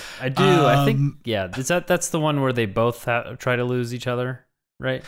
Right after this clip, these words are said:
Speaker 2: Well, he is trying to, he has taken a bet that he can get a woman to fall in love with him in ten days. She has taken a story that she can get a guy to break up with her
Speaker 1: Ah.
Speaker 2: in ten days.
Speaker 1: Yeah.
Speaker 2: So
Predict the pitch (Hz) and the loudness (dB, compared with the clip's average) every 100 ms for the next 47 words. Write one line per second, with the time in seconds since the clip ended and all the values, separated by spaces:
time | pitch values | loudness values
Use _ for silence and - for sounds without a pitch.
0 | - - 156 - 254 285 294 269 202 190 | -10 0 0 0 0 2 2 2 2 2
1 | - - 175 165 160 156 151 147 - 160 | 0 2 2 4 4 4 2 -2 -4 -4
2 | 127 - 262 220 - 180 165 151 131 110 | -6 -2 0 0 -2 -2 2 2 0 0
3 | 147 147 - 131 131 127 127 123 117 123 | 0 0 -4 -4 -2 -2 -2 -2 -2 0
4 | 113 110 - 110 104 101 117 160 123 101 | -2 -4 -4 -4 -4 -4 0 0 0 -6
5 | - 104 90 92 - - - - - 107 | -6 -6 -4 -4 -2 -2 -4 -6 -4 -2
6 | 107 110 95 90 87 92 135 - - - | -2 -4 -2 -2 -2 -2 0 0 0 -8
7 | _ _ - - - 208 202 165 139 131 | _ _ -4 0 2 2 4 4 2 0
8 | - - - 151 127 117 - 160 139 131 | -4 -8 -2 0 0 -2 0 -2 2 0
9 | 117 - - 190 156 120 107 113 - _ | 2 0 2 2 4 2 0 -4 -8 _
10 | _ - 123 - 147 127 131 123 120 117 | _ -2 0 0 0 0 0 0 -2 0
11 | 123 117 135 120 117 175 185 175 113 107 | -2 0 -2 -2 0 0 -2 -2 -6 -4
12 | 85 87 90 90 107 95 101 87 85 - | -6 -4 -4 -2 -2 -2 -6 -6 -8 -10
13 | - - - - - - - - - 123 | -10 -2 0 -2 -8 -16 -14 -6 -2 0
14 | 92 87 90 | 0 -2 -4